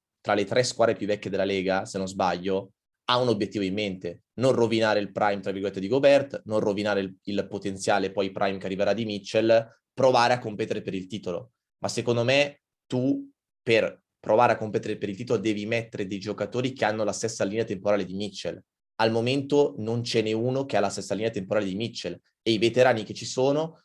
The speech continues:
non sono dei veterani che hanno un'esperienza tale ai playoff da dirti: "Beh, con loro faccio il salto". No, sono dei veterani che anche loro hanno subito tantissime sconfitte, eh, in post-season, tra cui anche Rudy Gay, che è appena arrivato. Rudy Gay,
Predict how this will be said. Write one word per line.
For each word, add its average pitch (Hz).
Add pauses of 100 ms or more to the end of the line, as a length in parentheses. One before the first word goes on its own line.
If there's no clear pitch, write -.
(120)
non 113
sono 170
dei 120
veterani 113
che -
hanno 113
un'esperienza 113
tale 117 (160)
ai 107
playoff 117
da 104
dirti: 107
"Beh, 101 (120)
con 127
loro 117
faccio 98
il 87
salto". 107
No, 123
sono 110
dei 113
veterani 131
che 139
anche 110
loro 135
hanno 117
subito 104
tantissime 101
sconfitte, 92 (260)
eh, 90
in 107
post-season, 98
tra 104
cui 127
anche 127
Rudy 101
Gay, 117
che -
è 101
appena 101
arrivato. 98
Rudy 95
Gay, 117